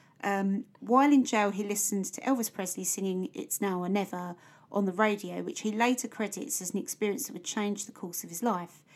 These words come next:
It wasn't long after this that he came out of jail that he was arrested again, however, and this time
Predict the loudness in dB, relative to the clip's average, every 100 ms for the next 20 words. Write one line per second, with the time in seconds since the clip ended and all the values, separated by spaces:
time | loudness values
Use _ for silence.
0 | -20 -20 _ 4 6 8 8 8 6 4
1 | 2 0 -10 -6 -4 -4 -4 0 0 0
2 | -2 -4 -4 -4 -6 -6 -6 -8 -8 -6
3 | -6 0 2 2 0 -6 -8 -6 -6 -6
4 | -6 -6 -14 -20 -20 -2 4 6 6 6
5 | 8 8